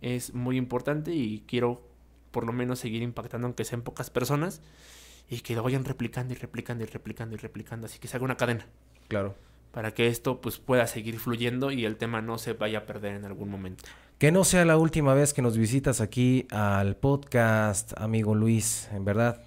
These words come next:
Speaker 2: no te quiero dejar otra vez de ver diez años. <laughs> Entonces, este, pues, muchas gracias
Speaker 1: Gracias
Speaker 2: por
Speaker 1: a ti,
Speaker 2: haber venido
Speaker 1: amigo.
Speaker 2: aquí a la, a la invitación del podcast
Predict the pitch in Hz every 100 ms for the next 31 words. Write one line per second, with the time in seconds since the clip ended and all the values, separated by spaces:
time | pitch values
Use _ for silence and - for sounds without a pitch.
0 | - 110 - - 123 113 98 113 113 101
1 | 107 113 - - 101 101 120 117 120 135
2 | 131 123 110 107 - - - 156 185 -
3 | 185 185 190 170 - - - - 104 139
4 | 139 139 117 107 - 104 95 87 135 165
5 | 170 143 107 92 127 143 143 123 131 113
6 | 110 - 104 101 87 - 90 85 78 78
7 | 92 98 90 87 101 95 87 85 - 101
8 | - 95 85 76 -